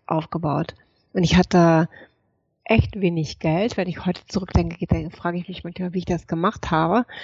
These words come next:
Weil es war wirklich weniger als Hartz vier. Aber trotzdem, irgendwie, ich habe mich nicht schlecht gefühlt oder irgendwas vermisst. Es war irgendwie wie so eine, wie ein Abenteuer. Und, ähm, und ich habe meinen Traum verwirklicht. Ich glaub, das hat mir unglaublich viel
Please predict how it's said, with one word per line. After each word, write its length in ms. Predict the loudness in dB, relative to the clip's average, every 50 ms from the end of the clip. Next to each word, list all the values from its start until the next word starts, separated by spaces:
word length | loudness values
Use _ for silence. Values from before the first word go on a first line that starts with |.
| -16 -16 -18 -14 _
Weil 100 | -2 -2
es 120 | 0 2
war 140 | 2 2 2
wirklich 300 | 2 2 0 -2 -4 -4 -10 -10
weniger 400 | -6 0 2 4 4 6 4 6
als 240 | 6 6 6 6 4
Hartz 240 | 4 2 0 -4
vier. 320 | -6 -2 2 2 2 2 0 -4 -12 -20 -20 -20 -20 -20 -20 _
Aber 180 | 0 2 2 2
trotzdem, 480 | 2 0 -2 -2 0 0 0 0 0 0
irgendwie, 240 | -2 -2 -2 -2
ich 120 | 0 2 0
habe 140 | 2 2 0
mich 200 | 0 0 -2 0
nicht 220 | 2 2 2 4
schlecht 300 | 4 6 6 4 4 2
gefühlt 480 | -2 -4 -4 -2 0 2 2 4 4 6
oder 320 | 6 6 6 6 6 4
irgendwas 420 | 4 2 2 2 2 0 0 2 2
vermisst. 380 | 0 2 2 2 0 0 -2
Es 160 | -6 -4 0 2
war 180 | 2 4 4
irgendwie 260 | 2 2 2 2 2
wie 100 | 2 0
so 100 | 0 2
eine, 220 | 2 4 4 2 2 -2
wie 200 | -2 0 0 2
ein 100 | 2 2
Abenteuer. 800 | 2 2 2 2 0 -4 -8 -6 -4 -4 -2 -2 -2 -4 -6 -8 _ -20 -20 -20 _ _ _ _
Und, 400 | -10 -8 -8 -8 -8 -8 -6 -2
ähm, 460 | -2 0 0 0 -2 -4 -6 -8 -10 -14 _ _ _ _
und 160 | -6 -4 0
ich 80 | 0
habe 160 | 0 2 2 0
meinen 80 | 0
Traum 360 | 0 0 4 4 4 4 2
verwirklicht. 500 | 0 0 0 0 0 -2 -2 -4 -8 -8
Ich 40 | -2
glaub, 160 | -2 -2 -2
das 160 | -2 -4 -4 -4
hat 80 | -4
mir 120 | -2 -4 -6
unglaublich 500 | -4 0 4 4 4 4 2 -2 -6 -6
viel 400 | -4 2 4 6 6 6 6